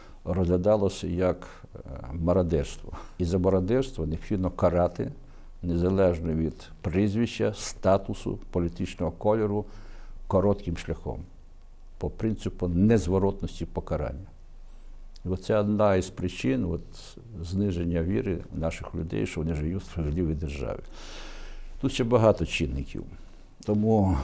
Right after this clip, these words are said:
перший чинник з точки зору розуміння нашої спільної відповідальності — це об'єднані зусилля, щоб відновлювати віру, і не просто віру, а бачити в реальному житті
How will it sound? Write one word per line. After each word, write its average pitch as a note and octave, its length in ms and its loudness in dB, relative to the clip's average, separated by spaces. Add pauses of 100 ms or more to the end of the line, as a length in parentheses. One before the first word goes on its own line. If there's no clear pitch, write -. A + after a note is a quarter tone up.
(100)
перший G2+ 360 6
чинник D#2 600 0
з - 220 -8
точки F2 300 -2
зору F2 340 4
розуміння D#2+ 680 4 (200)
нашої E2 380 0
спільної F2+ 380 -2
відповідальності — E2+ 1040 0 (240)
це D2 460 0 (960)
об'єднані E2+ 500 2
зусилля, E2 360 -4
щоб D2+ 240 -4
відновлювати F#2 840 0 (520)
віру, G#2 680 0 (240)
і F2+ 80 -4
не D#2+ 120 0
просто - 440 -2
віру, F2+ 500 2
а D2 200 2 (420)
бачити E2+ 500 0
в E2 80 -2
реальному E2 420 0
житті F#2+ 460 -4